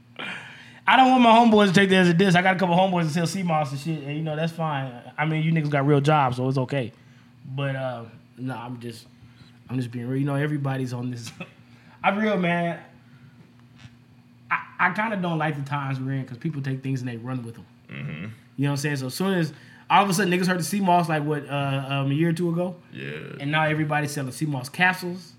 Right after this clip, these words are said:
Speaker 2: Yeah.
Speaker 1: And sea moss, and they got a hundred and seven minerals, however many it is.
Speaker 2: Mm-hmm.
Speaker 1: You know what I'm saying? Like a hundred.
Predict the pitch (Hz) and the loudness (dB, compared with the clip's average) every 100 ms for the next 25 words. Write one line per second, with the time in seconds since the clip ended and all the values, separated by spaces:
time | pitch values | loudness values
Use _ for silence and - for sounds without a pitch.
0 | - 143 143 131 139 180 170 160 147 139 | -16 -10 -8 -8 -6 -6 -4 -6 -8 -12
1 | - - 208 175 151 131 170 208 185 160 | -16 -6 0 0 0 0 0 0 -2 -2
2 | - 226 208 196 202 202 190 190 170 165 | -2 0 2 2 0 0 0 2 2 2
3 | 160 143 127 117 117 - 160 85 - 82 | 0 -2 -4 -8 -14 -16 -14 -10 -8 -8
4 | 151 151 160 147 135 143 139 | -6 -4 -4 -6 -6 -4 -4